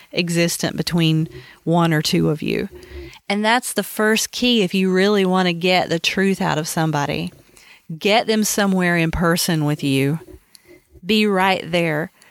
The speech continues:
so you can breathe in everything they're about to reveal to you. I guarantee you're gonna get some interesting information from just that by itself. The first animals we might think of when it comes to sniffing out somebody is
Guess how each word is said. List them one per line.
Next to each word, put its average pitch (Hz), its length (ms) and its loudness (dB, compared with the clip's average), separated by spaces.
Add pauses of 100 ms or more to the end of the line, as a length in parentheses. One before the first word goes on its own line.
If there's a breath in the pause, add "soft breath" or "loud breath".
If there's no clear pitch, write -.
so - 140 -2
you 196 180 2
can 180 300 0
breathe 196 480 2 (100)
in 170 400 0 (100)
everything 196 760 0
they're 180 180 2
about 175 280 0
to 190 120 -4
reveal 180 580 2
to - 140 -8
you. 101 340 -6 (560 soft breath)
I 214 100 0
guarantee 196 960 0 (260 loud breath)
you're 208 160 -2
gonna 180 240 0
get 175 220 0
some 165 200 0
interesting 156 540 0
information 151 880 -4 (520)
from 185 300 0
just 175 360 0
that 170 240 2
by 156 180 0
itself. - 680 -4 (600)
The 196 100 0
first 233 460 0
animals 202 560 0
we 180 140 2
might 180 300 0
think 190 360 -2
of 165 240 2
when 175 160 0
it 151 100 -2
comes 180 340 0
to 180 140 0
sniffing 185 560 0
out 170 260 2
somebody 165 680 0
is 160 180 0